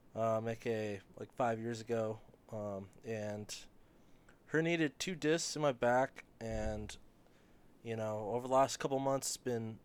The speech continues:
really, really serious. Uh, you know, I've been kinda dealing with it for the last five years. It's been, like, an adequate amount of pain, but nothing crazy.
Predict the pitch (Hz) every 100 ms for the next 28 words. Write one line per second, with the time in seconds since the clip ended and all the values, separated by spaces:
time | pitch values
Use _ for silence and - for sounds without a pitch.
0 | - - - 123 131 123 117 113 135 135
1 | 127 123 - - - - - - - -
2 | - - 107 104 101 98 - 110 117 110
3 | 107 - - 117 120 117 107 135 113 123
4 | 139 127 120 123 - 120 117 117 120 117
5 | 113 113 110 110 - 113 110 104 110 104
6 | - - 117 120 113 127 117 113 110 123
7 | 113 113 104 110 107 107 - 113 117 117
8 | 113